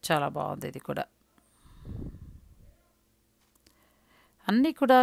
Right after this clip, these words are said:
కలర్ కాంబినేషన్స్ చాలా బాగున్నాయండి. ప్యూర్ రా మ్యాంగో పట్టు. రా మ్యాంగో పట్టుకి నేను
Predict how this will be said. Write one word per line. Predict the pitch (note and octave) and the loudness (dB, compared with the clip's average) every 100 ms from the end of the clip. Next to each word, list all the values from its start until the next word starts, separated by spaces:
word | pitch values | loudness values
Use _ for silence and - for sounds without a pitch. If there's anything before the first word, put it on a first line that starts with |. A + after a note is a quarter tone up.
| B3 | 6
కలర్ | F3+ F3+ F3 | 4 6 6
కాంబినేషన్స్ | F#3 F3+ E3 - E3 - D3 | 4 4 2 0 -2 -2 -2
చాలా | D3+ C#3+ C#3+ | 0 0 0
బాగున్నాయండి. | C3+ C#3+ C#3 C#3 C3+ - - - - - - _ _ _ _ _ _ _ _ _ _ _ _ _ _ - - _ _ - | -2 -2 -4 -6 -10 -12 -18 -20 -20 -20 -20 _ _ _ _ _ _ _ _ _ _ _ _ _ _ -20 -20 _ _ 2
ప్యూర్ | A#3 C4 D4+ - E3+ | 6 6 4 0 4
రా | F3 F#3 | 6 6
మ్యాంగో | F#3 F3 F3+ F#3 D#3 | 2 2 2 2 0
పట్టు. | D3 - D3+ D3+ | -2 -4 -6 0
రా | D#3+ D#3+ | 2 4
మ్యాంగో | F#3 G3+ A3 | 2 2 2
పట్టుకి | G#3+ G#3 - G#3+ G3 - G#3 G#3 G3+ G3+ - G3 | 2 0 0 -2 -2 -2 0 2 2 0 -4 -4
నేను | F#3 F#3+ | -2 -2